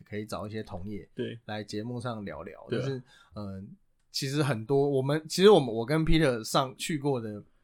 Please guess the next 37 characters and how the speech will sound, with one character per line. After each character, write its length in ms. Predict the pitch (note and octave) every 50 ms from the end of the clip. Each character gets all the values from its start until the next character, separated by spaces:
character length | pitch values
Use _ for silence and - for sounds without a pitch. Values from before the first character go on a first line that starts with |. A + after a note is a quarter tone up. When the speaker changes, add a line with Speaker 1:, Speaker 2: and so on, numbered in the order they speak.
| _ _ _ _ _ _ _ _ _
Speaker 1:
地 160 | - C3+ A#2+
方 240 | - - A2+ G#2 G#2 -
都 100 | E3 D#3
还 180 | B2 C3+ A#2 G#2+
算 220 | - D3+ C#3 C3
热 180 | C3 C3+ A#2+ G#2
门 220 | E2+ - - -
的。 100 | - - - _
Speaker 2:
对。 220 | - C#3+ B2+ - - - _
Speaker 1:
你 100 | _ B2
看 160 | B2+ C#3 C3 C3+
日 160 | C#3+ D3 C#3+
本、 200 | B2 - - - - -
釜 240 | - - G#2 G2
山、 400 | G2 - - A#2+ A2 A2 G#2+ B2 A#2+ _
Speaker 2:
对。 140 | - B2 A#2
Speaker 1:
仁 120 | A2+ A#2
川， 320 | A#2 - B2+ A2+ G#2+ G#2+ A#2+ - - _ _
Speaker 2:
对。 160 | B2 A#2+ B2
Speaker 1:
都 120 | D#3+ E3
是 80 | E3+ F3
大 200 | D#3+ D3 C3+ A#2+
城 120 | G2 G2 F#2+ F#2
市。 120 | - -
Speaker 2:
大 100 | - C#3+
城 180 | B2 B2 A#2 A2+
市。 220 | A2+ A#2+ A#2 G#2+ - _
Speaker 1:
你 140 | - B2+ B2+
看 160 | D3+ F3+ E3
看 200 | F3 F3 D#3+ D#3
那 140 | D#3 D#3+ D#3+
些 160 | D3+ D3+ D3+
去 160 | C#3+ D#3+ D#3
菲 220 | D3 - D3 C#3
律 160 | C#3 C#3+ C3+ C3
宾 340 | A#2+ - A#2+ A2+ A2+ A#2
啊， 540 | A2+ G#2+ G#2 G2+ A#2+ B2 G2+ G2+ F#2+ G2+ A#2